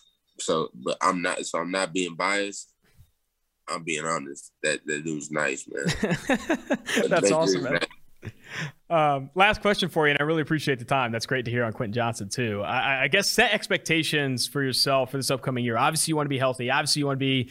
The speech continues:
Speaker 2: you know, one of the best defensive backs in the Big twelve. But given, you know, barring that you do have a healthy season, what does an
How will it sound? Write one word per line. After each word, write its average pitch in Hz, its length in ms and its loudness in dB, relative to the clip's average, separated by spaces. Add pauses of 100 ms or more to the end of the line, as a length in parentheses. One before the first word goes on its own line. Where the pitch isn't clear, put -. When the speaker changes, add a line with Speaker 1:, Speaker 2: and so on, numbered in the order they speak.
Speaker 2:
you 135 120 -12
know, 139 60 2
one 147 120 2
of 131 80 0
the 151 60 2
best 139 100 0
defensive 127 380 -2
backs 127 260 2
in 127 60 -6
the 120 80 -2
Big 123 160 0
twelve. 131 360 -2
But 165 300 4 (400)
given, 185 320 4
you 160 80 0
know, 147 120 2
barring 175 340 4
that 180 60 2
you 147 80 0
do 180 180 2
have 170 120 6
a 143 60 0
healthy 143 260 0
season, 127 340 -2
what 156 120 0
does 156 120 0
an 151 140 -4